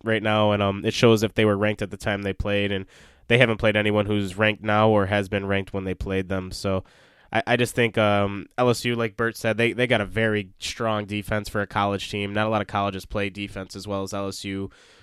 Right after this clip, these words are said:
Um, teams like Wisconsin, I mean, those are just defensive powerhouse schools. So I'm gonna, I'm gonna go with L S U, um,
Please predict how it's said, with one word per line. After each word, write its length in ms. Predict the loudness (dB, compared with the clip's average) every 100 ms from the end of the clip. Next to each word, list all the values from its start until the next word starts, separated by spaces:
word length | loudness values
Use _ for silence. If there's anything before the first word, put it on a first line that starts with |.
| _
Um, 320 | -4 -4 -4 -12 -10
teams 200 | -10 -8
like 160 | -10 -10
Wisconsin, 760 | -12 -8 -8 -8 -10 -12 -12 -10
I 100 | -8
mean, 220 | -8 -6
those 180 | -4 -4
are 40 |
just 180 | -4 -6
defensive 500 | -6 -4 -4 -4 -4
powerhouse 460 | -2 0 0 -2 -4
schools. 420 | -2 0 0 -2
So 240 | -2 -2 -4 -20 -20 -14 -2
I'm 100 | 2
gonna, 100 | 2
I'm 80 | 2
gonna 100 | 2
go 120 | 4
with 100 | 4
L 140 | 4 2
S 140 | 0
U, 340 | -2 0 -2 -4
um, 540 | -4 -2 -2 -4 -8